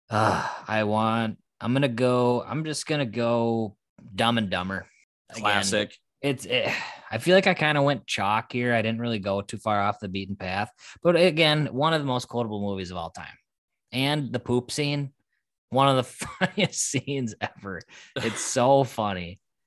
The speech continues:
Speaker 2: Yeah, th-, I mean, there's a reason why it's a classic. It's just so damn funny. And it's actually, like, smart comedy, too. Like,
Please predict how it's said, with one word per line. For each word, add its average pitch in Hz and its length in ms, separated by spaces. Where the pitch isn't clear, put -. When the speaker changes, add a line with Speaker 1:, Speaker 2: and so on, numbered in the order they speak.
Speaker 2:
Yeah, 104 240
th-, 120 400
I 135 40
mean, 131 160
there's 135 200
a 139 40
reason 113 360
why 101 380
it's - 180
a 101 40
classic. 95 600
It's - 280
just - 320
so 131 180
damn 98 300
funny. 101 520
And 127 140
it's 117 100
actually, 143 260
like, 123 120
smart 104 440
comedy, 113 460
too. 110 460
Like, 120 160